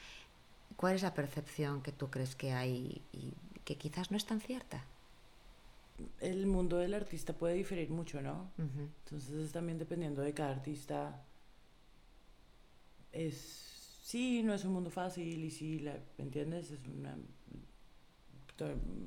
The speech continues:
Speaker 2: la mayoría de las personas piensan que el artista, en realidad, yo pienso que todo el mundo es artista.
Speaker 1: Ujú, sí.
Speaker 2: ¿Entiendes? Yo pienso que todo el mundo tiene esa creatividad adentro y es algo que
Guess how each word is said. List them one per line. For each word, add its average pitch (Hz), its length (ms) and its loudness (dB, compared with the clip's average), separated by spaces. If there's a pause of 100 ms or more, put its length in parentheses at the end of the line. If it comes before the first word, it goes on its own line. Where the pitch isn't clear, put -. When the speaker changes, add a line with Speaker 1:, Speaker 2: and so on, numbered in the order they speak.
(280)
Speaker 2:
la 127 140 4
mayoría 127 300 4
de 127 80 4
las 135 100 2
personas 131 400 -2
piensan 127 340 -2
que 131 80 -2
el 139 60 2
artista, - 400 -2 (540)
en - 40 -2
realidad, 208 280 10
yo 233 100 6
pienso 254 200 6
que 269 100 6
todo 214 160 10
el 185 60 10
mundo 151 220 6
es 123 100 -2
artista. 117 440 -8 (200)
Speaker 1:
Ujú, 165 100 4 (460)
sí. 135 280 -2
Speaker 2:
¿Entiendes? 135 540 0
Yo 151 140 4
pienso 185 280 10
que 202 100 6
todo 180 200 8
el 180 100 8
mundo 180 600 8
tiene 170 200 4
esa 165 160 0
creatividad 165 640 6
adentro 165 480 6
y 160 120 6
es 147 140 4
algo 135 240 0
que 139 280 2